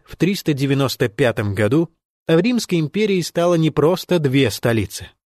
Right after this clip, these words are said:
Она распалась на два государства. В Западной Римской империи говорили на латыни. В нее входили Италия, Галлия, Британия, Испания, Северная Африка, а в Восточной Римской империи говорили по-гречески.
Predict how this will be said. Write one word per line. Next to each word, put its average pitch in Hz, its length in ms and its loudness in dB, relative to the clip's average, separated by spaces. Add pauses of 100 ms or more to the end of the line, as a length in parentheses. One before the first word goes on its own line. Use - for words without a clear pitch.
(360)
Она 135 320 0
распалась 127 680 0
на 127 160 2
два 107 240 2
государства. 113 760 -2 (840)
В 117 120 -2
Западной 180 520 2
Римской 175 360 0
империи 196 420 0
говорили 151 420 2
на 156 160 2
латыни. 143 540 0 (460)
В 120 140 0
нее 139 300 2
входили 131 520 0
Италия, 120 640 0
Галлия, 117 600 0
Британия, 113 760 -2
Испания, 135 680 -2 (320)
Северная 143 680 2
Африка, 131 460 -2 (300)
а 151 140 2
в 123 40 -2
Восточной 135 600 -2
Римской 117 400 -2
империи 107 460 0
говорили 180 420 2
по-гречески. 160 840 -2